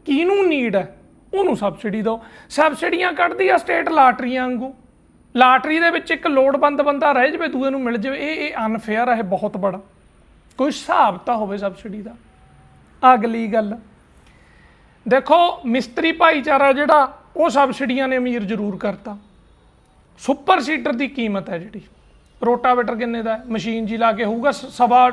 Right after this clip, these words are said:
ਇੱਕ ਚਾਲੀ ਪੰਤਾਲੀ ਦਾ, ਸੁਪਰ ਸੀਡਰ ਇੱਕ ਸੱਠ ਦਾ ਲਾ ਲਓ।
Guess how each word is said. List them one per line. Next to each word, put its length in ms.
ਇੱਕ 180
ਚਾਲੀ 260
ਪੰਤਾਲੀ 420
ਦਾ, 140
ਸੁਪਰ 340
ਸੀਡਰ 340
ਇੱਕ 140
ਸੱਠ 300
ਦਾ 160
ਲਾ 180
ਲਓ। 140